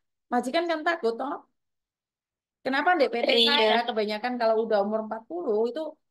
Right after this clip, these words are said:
Speaker 1: kita katakan dengan jelas, yang non ya, kalau yang X sih, mm,
Speaker 2: Hmm.
Speaker 1: empat puluh nggak ada masalah. Cuman yang non itu biasanya kita memang wanti-wanti. Ya,
Speaker 2: Hmm.
Speaker 1: kesabaran kalau ada majikan itu harus sabar.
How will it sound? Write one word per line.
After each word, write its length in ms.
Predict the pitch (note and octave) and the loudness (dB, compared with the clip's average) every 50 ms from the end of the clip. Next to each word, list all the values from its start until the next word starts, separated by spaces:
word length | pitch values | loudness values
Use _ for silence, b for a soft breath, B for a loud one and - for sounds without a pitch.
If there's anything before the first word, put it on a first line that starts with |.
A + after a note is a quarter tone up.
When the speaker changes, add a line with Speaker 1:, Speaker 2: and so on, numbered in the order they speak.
| _ _ _ _ _ | _ _ _ _ _
Speaker 1:
kita 240 | - A#3 A#3+ A#3 A3+ | -6 -2 0 0 0
katakan 520 | A#3 A#3+ B3 A#3+ B3+ B3 C4+ - C#4 B3+ A#3+ | 0 -2 -2 0 0 0 0 0 -2 -2 -2
dengan 240 | A3+ A3 G#3+ G3+ | -2 -2 -2 -2
jelas, 360 | G3 A3 A3+ A3+ G3+ F3+ F3+ F3+ - _ _ _ _ _ _ _ | -2 0 2 4 4 4 2 0 -6 _ _ _ _ _ _ _
yang 440 | A3+ B3 A#3+ B3 B3 B3 A#3+ A#3+ | -2 0 0 0 0 -2 -2 0
non 280 | C4 C#4+ C#4+ C#4+ C4+ A3+ | 2 2 2 2 2 0
ya, 240 | F3 D#3 E3 E3 F3 G3+ - - | -4 -6 -8 -10 -12 -16 -6 -2
kalau 240 | G#3 G#3+ A3 A3 A3+ | 2 2 4 4 4
yang 200 | A#3+ A3+ A#3 A3+ A#3 | 4 2 0 -2 -6
X 160 | D4 C#4+ - | -8 -6 -6
sih, 160 | F4 F4 E4+ | -8 -8 -8
mm, 80 | C#4 A3+ | -8 -8
Speaker 2:
Hmm. 300 | A3+ A3 A3 A3 A3+ G3+ | -8 -6 -4 -4 -4 0
Speaker 1:
empat 240 | G#3+ A3+ A3 A3 A3+ | 2 2 2 2 2
puluh 160 | A#3 C4+ D4 | 0 0 0
nggak 140 | B3 F#3 E3 | -2 -2 -2
ada 80 | F3 E3 | -4 -6
masalah. 420 | E3 D#3+ E3 - B3 B3+ A3 F#3 F#3 - _ _ _ _ _ _ _ _ _ | -6 -8 -6 -4 -4 -4 -4 -6 -10 -16 _ _ _ _ _ _ _ _ _
Cuman 240 | - A3+ A#3+ C4 C#4 | -6 -4 -4 -4 -2
yang 280 | C#4+ C4+ B3+ B3+ A#3+ A#3 | -4 -4 -4 -4 -2 0
non 240 | A3 G#3+ A3 A#3+ C4 | 0 0 0 0 -2
itu 240 | B3+ B3 B3 D#4 C4+ | -6 -8 -10 -8 -4
biasanya 400 | A#3+ G#3 F#3+ F#3+ G3+ G3 A3+ B3 | -2 -2 -2 -2 -4 -6 -6 -6
kita 240 | A#3+ C4 B3 C4 B3 | -6 -4 -2 -2 -2
memang 280 | A#3 G#3+ A3+ A#3 A3+ | 0 -2 -2 -2 -2
wanti-wanti. 760 | A3 G#3 G3 G3 G3 G3+ F#3+ F3+ F3+ F#3+ G3+ G3+ E3+ D#3 E3 - - _ _ _ _ _ _ _ _ _ _ _ _ _ _ _ _ _ _ _ _ _ _ _ _ E3+ | -2 -2 -2 -4 -4 -4 -2 -2 -2 -2 -4 -6 -8 -8 -12 -14 -16 _ _ _ _ _ _ _ _ _ _ _ _ _ _ _ _ _ _ _ _ _ _ _ _ 0
Ya, 160 | F3 F#3 F#3+ | 2 4 4
Speaker 2:
Hmm. 480 | F#3+ F#3+ F#3 F#3 G3 G3 G#3 - - - _ | 4 4 4 4 2 2 0 -4 -8 -12 _
Speaker 1:
kesabaran 760 | A#3 A3 - A#3 G#3+ F#3+ F3+ - A#3 A#3 A#3 A3 A#3+ B3+ C4 B3 | -14 -10 -6 -4 -4 0 0 0 0 0 0 -2 -2 -2 -2 -4
kalau 240 | G#3+ G#3+ G#3+ G#3+ G#3+ | -2 0 0 0 0
ada 240 | G#3+ G#3 F#3+ F#3+ G3 | 0 0 -2 -2 -4
majikan 480 | F#3+ F#3+ F#3 - F#3+ F#3 F#3 A#3+ B3+ C4 B3+ | -4 -6 -8 -10 -10 -8 -6 -6 -4 -4 -6
itu 120 | B3 B3+ C#4+ | -6 -2 0
harus 240 | A#3+ G3 F3+ F#3 F#3 | 0 0 0 -2 -2
sabar. 400 | G3 F#3+ F#3 F3+ F3 E3 D#3+ - | -2 -2 0 0 0 -2 -4 -6